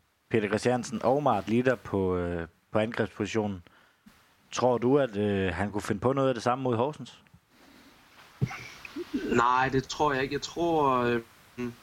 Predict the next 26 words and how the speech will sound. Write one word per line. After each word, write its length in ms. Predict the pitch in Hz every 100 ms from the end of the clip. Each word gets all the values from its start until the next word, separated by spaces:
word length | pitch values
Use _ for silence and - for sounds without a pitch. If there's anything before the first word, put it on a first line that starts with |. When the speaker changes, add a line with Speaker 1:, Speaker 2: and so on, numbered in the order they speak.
| - - - -
Speaker 2:
i 120 | - 147
og 60 |
med, 400 | 139 143 151 156
at, 420 | 120 104 - -
øh, 440 | 113 104 107 107 104 - - - - - -
jeg 120 | 127
tror, 540 | - 147 139 135 117 113
øh, 80 | 110
med, 220 | 117 113
med 160 | 120
Glenn, 420 | 120 127 131 139 135
øh, 180 | 107
det, 100 | 120
det 80 | 113
handler 180 | 120 127
om 120 | 117
i 20 |
Midtjylland, 400 | 110 107 113 110
det 100 | 110
var 100 | 110
netop 280 | 113 113 110
det 80 | 113
her 40 |
overraskelsesmoment 1200 | 110 110 127 107 95 - 98 104 110 107 113 110 87
og, 500 | 101 101 101 98 98
øh, 160 | 98